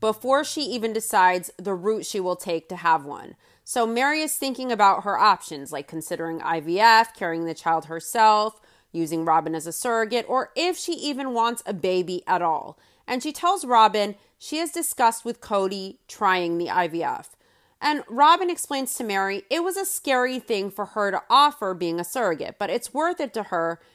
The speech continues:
if Mary wants to have a baby. Mary really feels guilty for rejecting Robin's offer. She knows it was a loving offer. And Robin tells Mary she wasn't really trying to push her to have a baby.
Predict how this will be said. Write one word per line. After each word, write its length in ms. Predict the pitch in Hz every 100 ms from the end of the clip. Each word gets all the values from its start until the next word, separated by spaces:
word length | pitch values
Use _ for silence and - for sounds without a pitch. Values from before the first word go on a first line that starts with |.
| _ -
if 180 | 214
Mary 400 | 208 202 202 208
wants 280 | 208 190 185
to 80 | 202
have 180 | 170 165
a 80 | 165
baby. 500 | 202 170 - - - _ _ _ _ _
Mary 580 | 226 311 339 330 330 320 -
really 420 | 214 233 240 247
feels 340 | 240 220 214
guilty 420 | 175 190 185 208 190
for 200 | - 180
rejecting 760 | 185 165 180 190 - 190 185
Robin's 420 | 170 165 160 160
offer. 500 | - 170 170 - 175 185
She 180 | -
knows 260 | 277 302 330
it 100 | 330
was 140 | 262
a 80 | 233
loving 480 | 226 202 202 175 160
offer. 460 | 147 147 - - - _ _ _ _ -
And 260 | 269 277 -
Robin 460 | 240 285 330 339
tells 280 | 320 277 240
Mary 340 | 226 202 202 -
she 180 | - 285
wasn't 380 | 302 339 359
really 260 | 277 277 269
trying 300 | - 240 226
to 100 | 202
push 360 | - - - -
her 120 | 254
to 80 | 190
have 180 | 170
a 60 | 165
baby. 520 | 151 156 156 156 165